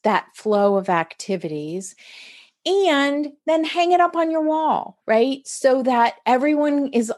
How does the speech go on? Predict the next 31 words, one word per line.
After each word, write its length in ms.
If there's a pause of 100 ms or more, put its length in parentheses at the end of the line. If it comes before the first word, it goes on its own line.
(200)
uh, 340
can 260
see 360
it 240
and 300
is, 340
knows 360
exactly 460
what 240
to 140
expect. 720 (580)
If 140
you 60
want 200
some 140
help 500
with 220
this, 280
check 360
out 180
my 140
free 380
guide. 500 (340)
It's 160
called 300
Save 600
Your 180
Homeschooling 760
Day, 540 (440)
Three 220
Steps 640